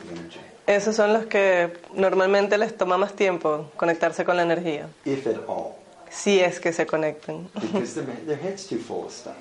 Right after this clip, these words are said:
Speaker 2: Porque su cabeza está muy llena de cosas.
Speaker 1: So, um, if you haven't had a lot of experience, it's better.
Speaker 2: Así que si no has tenido mucha experiencia, es hasta mejor.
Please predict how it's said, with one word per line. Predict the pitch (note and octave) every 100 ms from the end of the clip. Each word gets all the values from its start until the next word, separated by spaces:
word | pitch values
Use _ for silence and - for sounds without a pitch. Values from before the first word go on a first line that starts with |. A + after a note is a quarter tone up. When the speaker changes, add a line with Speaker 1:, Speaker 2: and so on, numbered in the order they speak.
| -
Speaker 2:
Porque | - G3+ G#3 G#3+
su | G#3+
cabeza | G#3+ G#3+ A#3+
está | A#3+ C4
muy | B3+
llena | B3 B3+ B3+
de | A3+
cosas. | A#3 B3+ F#3 E3+ - - - - - - - - - - - - - - - - - - - - - -
Speaker 1:
So, | G#2 G2+ F2+ - - - - - -
um, | A2+ G#2+ G#2 G2+ G2 G#2 F2 - - - - - - -
if | - C3 A2+
you | A#2+ A2
haven't | A#2 F3 E3+ B2
had | A2
a |
lot | G#2 G2+ G2
of | G2+
experience, | G2 - G#2 C3 -
it's | C3+
better. | - G2 E2+ - - - -
Speaker 2:
Así | F#3 F#3 F#3+
que | G3 G3+ G3 G3
si | G3+ F#3+
no | F#3
has |
tenido | G3 G3+ G#3
mucha | G#3+ A3+
experiencia, | A3+ F#3+ F#3+ A#3+ C4 B3+
es |
hasta | A#3 A#3 A3
mejor. | G3 F#3+ D#3+